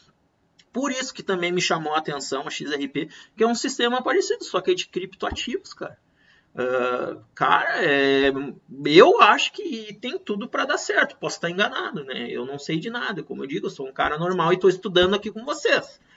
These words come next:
Vamos de novo aqui, ó. Ele citou de leis criptográficas. Cara, a criptografia ainda é livre,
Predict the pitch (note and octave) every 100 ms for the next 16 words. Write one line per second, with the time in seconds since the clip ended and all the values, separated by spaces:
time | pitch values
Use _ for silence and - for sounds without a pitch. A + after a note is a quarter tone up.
0 | _ _ - D3+ D#3+ D3+ F3+ G3+ F3+ G#3
1 | F3+ - - E3+ D#3 - E3+ E3+ E3+ E3+
2 | E3+ F3+ F3 E3 - G3+ G#3+ A3 - -
3 | B2+ - _ _ _ D#3+ A#3+ - - E3
4 | - F3+ F3 E3 - E3+ F3+ E3 F#3+ A3
5 | - - F#3 B3 C#4+ D4 G#3+ C#3 A2+